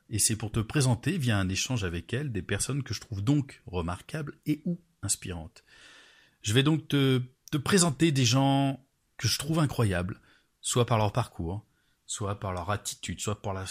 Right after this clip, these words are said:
leur style de vie, soit par, euh, leur philosophie. Alors eux,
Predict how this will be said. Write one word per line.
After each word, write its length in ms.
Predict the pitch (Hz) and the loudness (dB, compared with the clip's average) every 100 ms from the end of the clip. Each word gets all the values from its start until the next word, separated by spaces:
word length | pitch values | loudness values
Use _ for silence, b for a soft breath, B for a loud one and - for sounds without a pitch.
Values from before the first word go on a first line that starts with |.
| - 98 | -8 -6
leur 220 | 95 - | -6 -6
style 320 | - 113 104 | -4 -2 0
de 100 | 135 | 0
vie, 200 | 104 92 | 0 -2
soit 340 | - 107 95 - | -4 -4 -6 -4
par, 280 | 110 104 | -4 -2
euh, 160 | 95 90 87 85 71 - | -4 -4 -4 -6 -10 -8
leur 220 | 104 110 | -2 -2
philosophie. 640 | - 101 101 90 - - - _ _ _ _ _ _ _ _ _ - | 0 0 0 -2 -6 -10 -14 _ _ _ _ _ _ _ _ _ 0
Alors 240 | 95 - | 0 2
eux, 240 | - 147 | 4 4